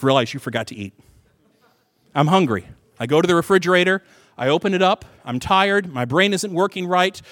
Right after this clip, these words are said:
The only thing I can find in there is the top of that wedding cake, and I think to myself, "If I just take a bite, they won't notice." I take a bite, and it is good.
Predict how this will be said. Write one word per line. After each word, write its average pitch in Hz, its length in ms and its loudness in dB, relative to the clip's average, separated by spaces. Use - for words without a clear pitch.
The 131 100 4
only 190 180 4
thing 185 200 -2
I 170 80 2
can 165 180 -6
find 165 260 -2
in 170 140 0
there 131 180 2
is 113 120 -4
the - 40 -6
top 143 280 0
of 123 60 -4
that 117 120 -4
wedding 123 260 -2
cake, 110 280 -6
and 113 100 -2
I 110 60 0
think 143 240 -2
to - 100 -8
myself, 104 560 -8
"If 147 160 -2
I 214 120 4
just 208 280 -2
take 170 200 0
a 131 60 0
bite, 135 380 -2
they 127 100 2
won't 120 220 -2
notice." 110 580 -6
I - 60 -8
take 175 220 0
a 165 60 6
bite, 160 380 2
and 120 220 -4
it 139 140 2
is 98 240 -2
good. 95 760 -8